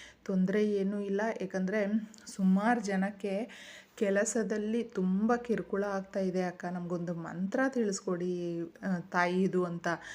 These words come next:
ಎಷ್ಟೋ ಮಂತ್ರಗಳು, ತಾಯಿಯ ಎಲ್ಲ ಮಂತ್ರಗಳು ತುಂಬ ಶಕ್ತಿದಾಯಕವಾಗಿರುತ್ತೆ. ಈ ದಿನ ಕೂಡ ಮಂತ್ರ ಓಂ ಹೈಂ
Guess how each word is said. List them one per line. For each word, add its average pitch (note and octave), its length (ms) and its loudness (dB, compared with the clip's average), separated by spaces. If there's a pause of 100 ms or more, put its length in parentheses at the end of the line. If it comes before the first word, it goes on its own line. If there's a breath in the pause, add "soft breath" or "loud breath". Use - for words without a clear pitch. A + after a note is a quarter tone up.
(300 loud breath)
ಎಷ್ಟೋ - 520 -2
ಮಂತ್ರಗಳು, G3 600 0
ತಾಯಿಯ G3+ 600 0 (120)
ಎಲ್ಲ F#3+ 400 2 (220)
ಮಂತ್ರಗಳು G#3+ 600 2
ತುಂಬ F3+ 320 -4
ಶಕ್ತಿದಾಯಕವಾಗಿರುತ್ತೆ. F#3 1700 -2 (180)
ಈ F#3+ 160 2
ದಿನ F#3 200 2 (100)
ಕೂಡ F#3+ 220 -2
ಮಂತ್ರ F3+ 380 -2 (840 loud breath)
ಓಂ F#3+ 460 6 (500 loud breath)
ಹೈಂ F#3+ 720 2